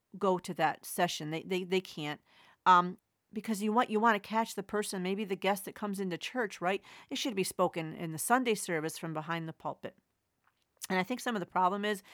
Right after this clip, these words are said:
so many are on Facebook these days, they're afraid. But I gotta say, not the pastor at the church that I was at last week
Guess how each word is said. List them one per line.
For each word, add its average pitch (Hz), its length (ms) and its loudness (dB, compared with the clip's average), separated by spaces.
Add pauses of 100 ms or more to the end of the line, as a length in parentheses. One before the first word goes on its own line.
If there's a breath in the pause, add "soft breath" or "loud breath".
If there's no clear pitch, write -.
(260 loud breath)
so - 140 0
many 220 200 2
are 190 80 6
on 165 100 2
Facebook 190 480 -2
these 220 180 -4
days, 220 380 0
they're 170 140 -2
afraid. 180 520 -6 (640 loud breath)
But 170 120 4
I 190 80 8
gotta 214 240 4
say, 190 440 2 (220 soft breath)
not 185 220 8
the 233 60 -4
pastor 226 600 6
at 190 140 -2
the 190 80 -2
church 208 560 -2 (160)
that 185 120 2
I 240 180 6
was 247 180 2
at 180 240 8
last 170 300 0
week 175 340 -4